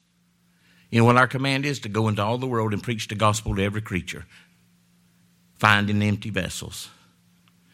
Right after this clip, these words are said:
You know the hardest thing in the world to find? The hardest thing in the world to find? The hardest thing,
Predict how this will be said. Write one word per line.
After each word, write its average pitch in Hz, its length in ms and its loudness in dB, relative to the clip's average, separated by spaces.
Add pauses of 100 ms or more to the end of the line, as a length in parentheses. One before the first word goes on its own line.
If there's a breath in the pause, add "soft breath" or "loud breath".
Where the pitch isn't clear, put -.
(200 soft breath)
You 147 80 6
know 131 60 4
the 110 80 2
hardest 123 360 4
thing 131 180 0
in 120 80 2
the 113 80 2
world 120 260 -2
to 110 60 -6
find? 123 440 -4 (280 soft breath)
The 120 120 4
hardest 156 420 4
thing 175 160 2
in 165 80 -4
the 160 80 0
world 170 240 0
to 165 60 -6
find? 180 400 -2 (920 soft breath)
The 123 40 2
hardest 196 380 6
thing, 196 180 4